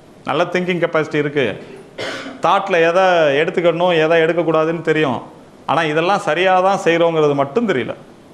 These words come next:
அது வந்து ஒரு சின்ன Google குழந்தை நம்ம மனசு. அதை சாஃப்டா ஹேண்டில் பண்ணீங்கன்னா நிறைய ஐடியா கொடுக்கும். உலகத்துல இருக்க அவ்வளவு மாற்றங்களும் இந்த ஐடியாலேருந்து பிறந்தது.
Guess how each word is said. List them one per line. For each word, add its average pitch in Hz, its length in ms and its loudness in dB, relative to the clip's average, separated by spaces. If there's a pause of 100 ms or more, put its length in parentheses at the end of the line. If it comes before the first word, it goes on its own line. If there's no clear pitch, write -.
(140)
அது 147 140 0
வந்து 165 340 2
ஒரு 147 220 0
சின்ன 165 460 -2
Google 170 340 0
குழந்தை 131 420 -2 (340)
நம்ம 117 180 -4
மனசு. 135 480 0 (280)
அதை 131 180 0
சாஃப்டா 170 520 0
ஹேண்டில் 151 280 -2
பண்ணீங்கன்னா 139 460 -2
நிறைய 151 300 0
ஐடியா 156 280 -2
கொடுக்கும். 131 380 -2
உலகத்துல 165 240 0
இருக்க 147 240 0
அவ்வளவு 156 520 -2
மாற்றங்களும் 165 680 -2 (300)
இந்த 127 140 0
ஐடியாலேருந்து 156 500 0
பிறந்தது. 123 360 -4